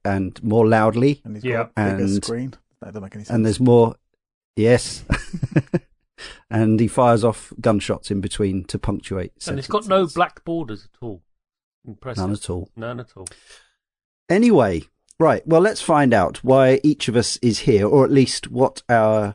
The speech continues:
Speaker 1: histories are with the Nintendo sixty-four. And Darren, we can only really start with you. Did your lust for the machine, for those who aren't familiar with your work, uh, begin before the machine arrived?
Speaker 2: Yeah, I think so.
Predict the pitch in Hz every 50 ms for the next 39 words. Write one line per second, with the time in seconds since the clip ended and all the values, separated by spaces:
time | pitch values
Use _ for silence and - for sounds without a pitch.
0 | - - _ - 135 123 - - - 110 110 101 117 117 110 107 104 104 127 123
1 | 104 87 - - _ - - 98 117 117 104 101 98 95 - - 104 104 101 90
2 | - - 110 104 98 95 95 - - 71 - - - 98 87 - _ _ - -
3 | 131 117 101 92 90 92 110 127 139 160 180 190 190 _ _ _ _ _ _ _
4 | _ - 123 135 139 139 135 135 135 135 135 135 135 135 131 131 - - - _
5 | _ _ - 143 131 127 110 101 95 90 87 92 - 127 120 - - 147 147 131
6 | 113 101 107 110 107 101 95 - - - 101 98 92 - 95 87 95 90 90 92
7 | 101 110 120 127 131 _ _ _ _ _ _ _ - 160 151 185 175 165 170 185
8 | 196 - - - - - 151 123 135 120 113 - - - 117 101 98 110 117 -
9 | - 117 123 120 113 104 - 117 107 107 107 92 - - 110 104 101 104 101 98
10 | 95 92 98 98 - 95 92 90 90 98 101 _ - 104 104 98 95 101 - -
11 | - - - - - - 123 120 _ _ - - 104 131 107 - 143 135 123 123
12 | 113 101 127 107 - - - 135 120 117 98 107 107 107 - - - 117 107 98
13 | 92 95 104 101 92 85 87 90 87 - - - 139 156 165 175 175 175 185 -
14 | _ _ - 151 - - 202 160 - - 135 139 160